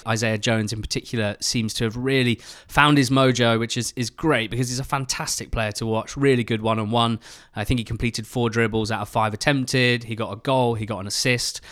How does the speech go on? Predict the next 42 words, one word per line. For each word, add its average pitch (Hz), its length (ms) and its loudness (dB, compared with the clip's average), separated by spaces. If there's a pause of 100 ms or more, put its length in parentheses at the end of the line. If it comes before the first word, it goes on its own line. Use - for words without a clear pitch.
(260)
Uh, 110 160 0
we 110 100 -2
saw 110 520 0
Sam 117 300 0
Greenwood 143 500 6
scoring 123 400 0
as 110 140 -4
well, 131 380 2 (120)
a 123 60 -8
player 131 260 4
with 120 140 0
a, 120 120 -2
a 123 60 -4
storied 135 720 2
youth 127 220 0
career, 104 400 -6 (340)
which 139 260 2
started 156 460 0
at 143 180 2
Sunderland, 123 800 0
and 113 100 -6
he 139 180 8
was 123 340 0
one 123 300 0
of 110 120 -2
the 117 60 0
many 139 340 4
young 117 240 0
players 113 320 -2
that 117 100 -6
was 113 160 -4
let 123 220 -2
go 117 260 0 (320)
during 143 280 4
that 127 180 2
period 117 280 6
where 110 140 -2
Sunderland 113 400 -4
were 110 120 0
in 110 120 -2
League 110 180 -2
One, 110 300 0